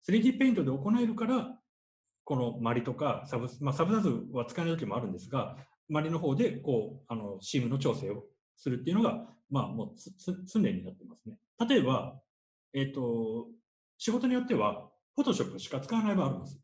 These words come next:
あ、もうあるんですよ、テクスチャーは。別になんかマリとかサブスタンス使う必要ないのね、これっていう。でも、シームの調整が出てくると、マリに持ってって、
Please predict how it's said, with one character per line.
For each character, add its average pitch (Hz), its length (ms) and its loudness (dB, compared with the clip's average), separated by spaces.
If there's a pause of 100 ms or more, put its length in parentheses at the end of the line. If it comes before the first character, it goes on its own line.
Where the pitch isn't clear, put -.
(120)
あ、 - 180 -12
も 196 240 0
う 147 40 -2
あ 151 40 4
る 123 80 0
ん 95 60 -2
で - 60 -8
す - 80 -12
よ、 - 40 -10
テ 120 100 -8
ク 107 120 -6
ス - 60 -12
チ 110 100 -4
ャ 95 40 -2
ー 90 40 -4
は。 92 120 -8 (960)
別 151 160 2
に 185 200 8
な 190 100 0
ん 190 40 -2
か 95 240 -4
マ 120 140 0
リ 151 120 0
と 202 100 -6
か 107 120 -2
サ 110 100 -4
ブ 120 60 -6
ス 143 40 -6
タ 165 60 -4
ン - 80 -10
ス - 60 -12
使 175 100 -2
う - 40 -2
必 185 100 -4
要 160 60 0
な 190 100 2
い - 80 4
の - 80 -6
ね、 - 100 -6
こ - 140 -8
れ 90 100 -8
っ - 40 -18 (220)
て - 60 -14
い - 100 -12
う。 - 40 -20 (400)
で 233 80 8
も、 170 420 2 (400)
シ - 180 4
ー - 20 10
ム 247 100 8
の 220 120 8
調 226 160 4
整 220 140 4
が 196 80 4
出 208 100 6
て 165 80 2
く - 100 -4
る 95 120 -6
と、 - 360 0 (100)
マ 123 120 2
リ 139 100 6
に 131 80 6
持 123 180 2
っ - 40 -6
て 143 60 0
っ 135 40 -2
て、 - 420 0